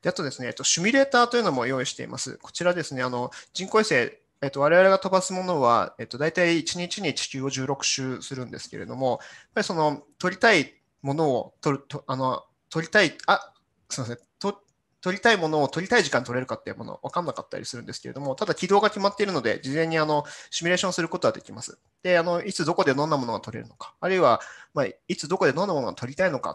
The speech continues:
といったことに合わせてシミュレーションを使って、あ、この、この時間のここからこういう画角で撮るといい感じじゃん、みたいな感じで、あの、事前に、えー、試してみて、で、撮影予約するみたいなことを考えています。で、こちらが、あの、シミュレーターですね。こちらちょっと一年前に、あの、作っ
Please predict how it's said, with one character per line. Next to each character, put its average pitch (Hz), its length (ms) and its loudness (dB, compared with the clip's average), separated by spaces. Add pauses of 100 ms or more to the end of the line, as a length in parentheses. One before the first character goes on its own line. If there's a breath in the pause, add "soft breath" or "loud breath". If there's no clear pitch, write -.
と - 80 -16
い - 20 -20
っ - 40 -20
た 165 120 -2
こ 175 100 -10
と 196 120 -2
に 156 100 -6
合 151 80 -2
わ 156 60 -2
せ 139 140 -6
て 156 240 4
シ - 140 -6
ミ 127 80 -4
ュ - 20 -2
レ 127 60 0
ー 123 40 -2
シ - 100 -8
ョ 131 40 -8
ン - 20 -8
を 123 60 -10
使 - 200 -10
っ 120 80 -10
て、 - 440 0
あ、 127 100 -2
こ - 160 -8
の、 185 160 -8 (140)
こ - 120 -8
の 202 120 2
時 196 100 -4
間 196 220 0
の 180 80 -4
こ 175 100 -8
こ 180 140 -6
か 185 100 4
ら 175 120 6
こ 175 160 -4
う 175 40 2
い 170 40 4
う - 20 -10
画 165 100 4
角 170 220 -4
で 160 80 0
撮 170 100 0
る 139 80 -2
と - 80 -6
い 113 60 -4
い 120 40 -8
感 127 140 -2
じ 123 80 -6
じ 123 80 -2
ゃ 113 60 -6
ん、 104 80 -14
み - 60 -18
た 127 100 -10
い 131 40 -8
な 135 80 -4
感 175 200 0
じ 185 100 -6
で、 208 140 8
あ 131 80 6
の、 104 200 -6 (320 loud breath)
事 131 140 -6
前 127 120 -2
に、 117 280 -10 (140)
え 127 60 -10
ー、 123 260 -8
試 117 40 -6
し - 40 -8
て - 100 -14
み - 80 -14
て、 165 340 -2
で、 190 160 0
撮 147 260 -2
影 135 100 0
予 127 60 0
約 - 160 -4
す - 120 -6
る - 140 -16
み 156 100 -16
た 196 80 -2
い 185 60 0
な 170 80 -4
こ - 80 -12
と - 100 -4
を 160 60 -2
考 117 240 -16
え 123 80 -14
て - 240 -20
い - 40 -20
ま 110 80 -16
す。 - 220 -8 (300 loud breath)
で、 - 40 -12
こ - 120 -12
ち - 100 2
ら 214 80 6
が、 220 160 8
あ 208 60 4
の、 208 400 4 (500 loud breath)
シ - 160 -6
ミ 185 80 2
ュ - 20 8
レ 208 60 8
ー 202 80 4
タ 208 100 6
ー 202 40 8
で 190 60 0
す - 60 -6
ね。 123 40 -4
こ - 100 -12
ち - 60 0
ら 226 60 2
ち - 20 -8
ょ - 20 -4
っ - 0 -
と 196 60 0
一 147 200 0
年 254 200 4
前 294 200 2
に、 127 320 -4
あ 135 140 -2
の、 120 580 -8
作 - 200 -14
っ - 20 -16